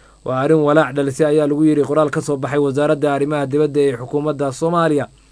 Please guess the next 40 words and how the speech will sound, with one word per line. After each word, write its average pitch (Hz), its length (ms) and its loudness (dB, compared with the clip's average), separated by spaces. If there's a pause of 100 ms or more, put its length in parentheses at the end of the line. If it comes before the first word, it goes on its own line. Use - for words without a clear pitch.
(540)
Ugu 110 140 -10
dambeyn, 143 320 2
wasaaradda 147 480 2
ayaa 151 240 6
tilmaamtay 143 480 -4
inay 156 180 2
ku 143 140 -2
howlan 151 240 2
tahay 139 240 0
sidii 156 320 0
ay 139 80 -2
caddeemo 147 640 0
ugu 170 160 4
heli 160 240 2
lahayd 143 240 0
dowladda 156 400 0
Zambia, 151 400 2
loona 165 320 0
xalin 160 240 2
lahay 151 240 2 (520)
in 208 120 0
si 208 140 -6
degdeg 175 360 4
ah 151 140 2
tallaabadaasi 156 640 2
xarig 147 240 -2
wadareedka 151 480 0
dad 151 160 -6
Soomaali 143 460 0
loogu 151 420 2
geystay 147 240 -2
magaalada 147 400 -2
Indoola 143 480 2 (360)
ee - 40 -8
caasimadda 147 720 0
Zambia 139 640 0
xal 151 160 0
loogu 139 400 0
heli 139 240 -2
lahay. 123 600 -4